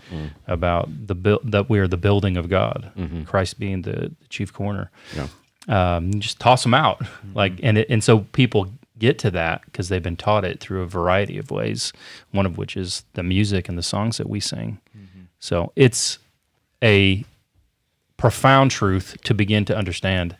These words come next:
Speaker 2: To be indwelled by the Spirit is to be indwelled by the entire Trinity, uh, the mutual indwelling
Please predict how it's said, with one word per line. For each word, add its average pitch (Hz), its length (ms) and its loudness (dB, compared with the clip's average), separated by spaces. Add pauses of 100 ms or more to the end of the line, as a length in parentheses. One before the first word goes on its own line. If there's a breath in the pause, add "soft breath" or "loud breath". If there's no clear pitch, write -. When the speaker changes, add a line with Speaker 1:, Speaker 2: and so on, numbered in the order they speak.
(300 loud breath)
Speaker 2:
To - 80 0
be 101 140 2
indwelled 107 680 4
by 98 180 4
the 95 120 -2
Spirit 98 420 -2
is 104 140 -6
to 104 100 -6
be 98 160 -4
indwelled 92 500 -2
by 90 300 0
the 90 160 -6
entire 110 380 2
Trinity, 90 480 -4 (1300)
uh, 98 220 4
the 101 120 0
mutual 104 480 4
indwelling 95 640 2